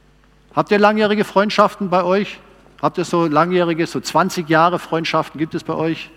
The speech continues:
Da hinten hat, sehe ich, eine Hand gibt's, oh, in der Gemeinde, ja, das sehe ich auch noch ein paar. Ja, manche Hände gehen schnell wieder runter, vielleicht sind die Freundschaften doch nicht so gut.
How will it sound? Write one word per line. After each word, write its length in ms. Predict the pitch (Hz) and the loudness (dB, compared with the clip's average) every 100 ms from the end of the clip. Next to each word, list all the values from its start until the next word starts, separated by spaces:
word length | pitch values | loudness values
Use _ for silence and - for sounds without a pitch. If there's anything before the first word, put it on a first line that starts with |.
| - | -8
Da 100 | 123 | -4
hinten 280 | 139 - 151 | -4 -4 -2
hat, 180 | 151 143 | -4 -2
sehe 200 | 143 139 | -4 0
ich, 40 | |
eine 300 | 156 220 185 | 2 4 4
Hand 200 | 196 214 | 4 2
gibt's, 240 | 208 190 | -4 -2
oh, 220 | 180 202 - - - - - - | 0 0 -2 -10 -20 -20 -20 -10
in 80 | 139 | -4
der 100 | 139 | -2
Gemeinde, 420 | 143 147 190 175 | 2 2 2 0
ja, 200 | 147 175 | 2 0
das 160 | 143 | -2
sehe 100 | 147 | -4
ich 100 | 143 | -2
auch 80 | 156 | -4
noch 140 | 165 165 | -4 -6
ein 80 | |
paar. 400 | 151 156 180 175 - - - - - - _ - | 0 2 2 -4 -14 -20 -20 -20 -20 -20 _ 0
Ja, 320 | 147 196 - - - - _ _ | 2 2 -2 -10 -20 -20 _ _
manche 280 | 143 151 151 | -4 -2 2
Hände 220 | 151 160 | 2 2
gehen 160 | 151 151 | 0 -2
schnell 300 | - 151 185 | -2 0 2
wieder 140 | 208 | 2
runter, 340 | 190 208 220 220 | 2 2 2 2
vielleicht 300 | 147 147 - | 2 -2 -2
sind 100 | 151 | -6
die 60 | |
Freundschaften 500 | - 147 143 147 135 | -4 -4 -2 -4 -4
doch 100 | 143 | -4
nicht 160 | 180 185 | -4 -2
so 80 | 190 | -2
gut. 220 | 185 208 | 0 -2